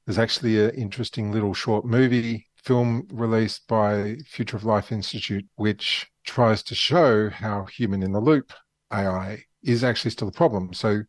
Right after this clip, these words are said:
one of the big things in research at the moment of the last few years has been this human, what's called human in the loop, which is the A I works out what the right thing to do is, but it doesn't press the final button to make it happen.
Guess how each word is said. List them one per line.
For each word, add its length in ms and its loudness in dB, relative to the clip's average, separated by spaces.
one 160 2
of 100 0
the 60 0
big 260 2
things 320 -2
in 120 -2
research 380 -2
at 60 -14
the 60 -8
moment 440 -4
of 260 -8
the 80 -4
last 240 -2
few 100 -4
years 220 2
has 120 -10
been 220 -4
this 240 -6
human, 400 0
what's 180 -4
called 220 -2
human 300 0
in 80 0
the 80 -6
loop, 320 0
which 160 -2
is 320 0
the 180 -2
A 140 4
I 220 4
works 360 0
out 160 -2
what 140 -6
the 100 -10
right 320 0
thing 220 -4
to 80 -12
do 240 2
is, 380 -6
but 180 2
it 140 -2
doesn't 420 0
press 260 -6
the 120 -8
final 580 -2
button 460 -2
to 100 -4
make 200 -2
it 80 -6
happen. 340 -8